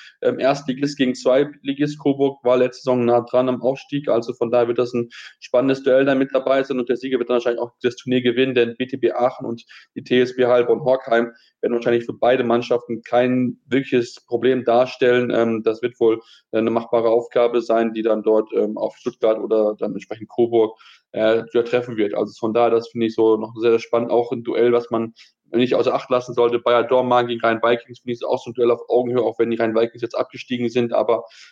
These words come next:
ähm, da will man so ein bisschen mal gucken, wie das dann nächste Saison bei ihnen aussieht mit dem Kader. Das ist noch ein großes Thema dort, äh, in Düsseldorf. Ja, ähm, das war's dann soweit zum D-H-B-Pokal. Die Turniere sind dann am siebzehnten,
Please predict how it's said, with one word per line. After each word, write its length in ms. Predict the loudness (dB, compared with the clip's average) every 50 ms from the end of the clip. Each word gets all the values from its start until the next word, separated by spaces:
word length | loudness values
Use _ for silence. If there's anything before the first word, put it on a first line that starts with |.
| _ -6
ähm, 380 | -2 0 0 0 0 -4 -4 _ -4
da 80 | -2 0
will 60 | 0
man 120 | 0 0
so 40 | -2
ein 40 | -2
bisschen 180 | -4 -2 -2 -2
mal 100 | -2 -2
gucken, 320 | -2 -6 -4 -2 -4 -4
wie 60 | -2
das 220 | 0 -2 -2 0 -2
dann 140 | -2 0
nächste 240 | 0 -2 -2 0 -2
Saison 100 | -2 0
bei 120 | 2 2 2
ihnen 120 | 2 2
aussieht 280 | 0 0 -2 -2 -4 -10
mit 100 | -10 -10
dem 60 | -10
Kader. 240 | -8 -4 -4 -2 -2
Das 140 | -2 -4
ist 120 | -4 -10 -8
noch 160 | -6 -6 -6
ein 120 | -6 -8
großes 300 | -4 -4 -4 -4 -4 -8
Thema 300 | -8 -4 -4 0 0 0
dort, 240 | 2 0 0 0 -2 _ -20 -20 -20 -20 _ _ -2
äh, 200 | 0 0 0 0
in 80 | 0
Düsseldorf. 460 | 0 0 0 0 0 -2 -2 -4 -4 -8 _ _ _ _ _ 0
Ja, 340 | 0 0 0 0 -4 -12 _ _ _ _ _ 2
ähm, 220 | 2 2 2 2 -2
das 200 | -4 -4 0 0
war's 180 | 2 2 2
dann 140 | 0 -4 -2
soweit 440 | 0 0 0 2 2 2 2 0 -2
zum 220 | -6 -6 -4 0
D-H-B-Pokal. 880 | 2 2 2 2 0 -2 -4 -4 -8 -8 -4 0 2 2 2 2 0 -2 -6 -12
Die 160 | -20 -20 _
Turniere 380 | -12 -8 -6 -4 -2 0 -2 -2
sind 300 | -2 -4 -6 -6 -4 -4
dann 80 | -4
am 100 | -6 -6
siebzehnten, 680 | -10 -10 -10 -12 -12 _ -8 -2 -2 0 -2 -2 -8 -14